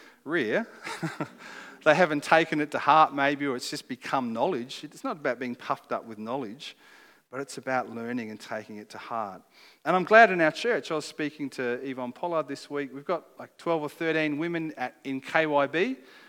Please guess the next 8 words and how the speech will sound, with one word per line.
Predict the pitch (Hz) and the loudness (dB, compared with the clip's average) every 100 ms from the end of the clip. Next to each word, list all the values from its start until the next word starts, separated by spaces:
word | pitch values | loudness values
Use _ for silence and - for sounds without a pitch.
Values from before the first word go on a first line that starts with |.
| - | -4
What | 175 | -2
does | 175 | -2
K | - 151 | 2 4
Y | 143 135 | 6 2
B | 127 139 | 2 -2
stand | - 131 120 | -2 -4 -4
for? | - 98 - - _ _ - - - - - - - - - - - | -8 -10 -10 -20 _ _ -20 -20 -20 -18 -18 -16 -18 -18 -20 -20 -18
Know | 104 110 110 131 | -6 -2 0 0